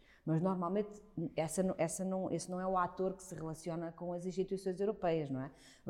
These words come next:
Eh, re-, relacionam-se as empresas, os órgãos de informação. E a questão é como é, como é que o setor está organizado e como é que funciona. E, desde logo, quão em conta têm os jornalistas que trabalham,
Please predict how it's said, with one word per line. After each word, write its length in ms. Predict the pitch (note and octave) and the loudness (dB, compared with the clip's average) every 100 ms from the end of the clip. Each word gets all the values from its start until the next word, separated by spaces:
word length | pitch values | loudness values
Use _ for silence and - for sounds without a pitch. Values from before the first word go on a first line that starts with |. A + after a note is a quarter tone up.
| - | 4
Eh, 160 | E3 | 6
re-, 360 | C#3 - D#3 D#3 | 6 2 0 -2
relacionam-se 540 | - D#3+ D3+ F3 F#3+ G3 | 0 0 2 2 4 4
as 140 | F#3+ | 8
empresas, 600 | A#3+ A#3+ A#3 A3+ F3 D#3+ | 8 8 6 6 4 2
os 200 | F3 D#3+ | 0 6
órgãos 600 | G3+ A3+ D#3+ C#3+ C3 - - - - - | 8 8 6 -2 -2 -6 -20 -20 -12 6
de 80 | F3+ | 8
informação. 600 | F#3+ F#3+ F3 D#3 C#3 C3 | 8 6 4 2 2 4
E 60 | G3 | 4
a 60 | |
questão 200 | G#3 A#3+ | 4 0
é 60 | A#3+ | -2
como 300 | A#3+ A#3 A#3 | -2 4 4
é, 80 | A#3+ - - | 4 0 -8
como 160 | - A#3+ | 4 6
é 60 | C#4 | 6
que 100 | B3+ | 2
o 60 | |
setor 560 | A#3+ A3+ A3 G3 G#3 G#3 - - - | 2 0 2 2 2 -2 -14 -20 -18
está 220 | - G#3+ | 6 8
organizado 580 | G#3+ G#3+ G#3+ G#3+ G#3 A3 | 10 8 4 2 2 0
e 40 | A#3 | 0
como 180 | A3+ A#3 | 2 0
é 60 | |
que 100 | A#3 | 0
funciona. 640 | - A#3 - A3+ F#3 E3+ D3 - - - | -2 -4 -2 -2 0 -2 -6 -10 -2 4
E, 80 | |
desde 260 | G3+ A3+ F#3+ | 10 10 8
logo, 400 | G#3+ A#3+ - - - - - | 8 6 6 -6 -12 -20 8
quão 320 | C#4 D4+ D4 | 12 12 12
em 120 | C4 A#3 | 8 6
conta 440 | C4+ D4+ C#4 G#3 | 6 6 6 4
têm 220 | G3+ G3 | 4 2
os 100 | G3 | 2
jornalistas 520 | G3 G#3 G#3 A3+ B3+ | 0 2 2 2 0
que 100 | - - | -2 2
trabalham, 640 | A3+ G#3+ G#3 A#3 B3+ B3 | 6 8 10 10 6 2